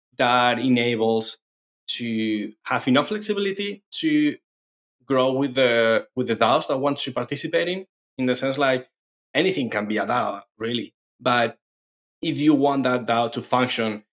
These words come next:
it needs the proper procedures, it needs the proper connections, it pre-, needs the proper permission management. And that's what we do here. So you wa-, if you want to code your own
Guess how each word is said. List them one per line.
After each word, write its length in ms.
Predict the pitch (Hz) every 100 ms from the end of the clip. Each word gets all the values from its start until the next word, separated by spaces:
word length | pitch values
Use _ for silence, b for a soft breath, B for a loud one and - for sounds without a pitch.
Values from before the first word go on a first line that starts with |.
| _ -
it 120 | 123
needs 320 | 117 113 110
the 100 | 113
proper 500 | - 113 113 113 110
procedures, 640 | - 110 175 160 143 139 -
it 60 | 113
needs 220 | 117 117
the 80 | 110
proper 280 | 120 117
connections, 580 | 110 127 135 120 120 110
it 140 | 107 -
pre-, 180 | 120 -
needs 240 | 113 110
the 80 | -
proper 640 | - 123 110 117 113 113 - _ _ _ 113
permission 520 | 107 135 139 143 127
management. 680 | 135 135 127 123 123 127 - _ _ _ _ 135
And 160 | 135
that's 160 | 131 135
what 180 | 131 120
we 120 | 120
do 120 | 113
here. 440 | 107 113 107 101 - _ _ -
So 100 | 151
you 140 | 147
wa-, 180 | 135 147
if 160 | 139 123
you 100 | 135
want 300 | 131 135 135
to 160 | - 113
code 440 | - 120 139 131
your 180 | 117 117
own 300 | 113 113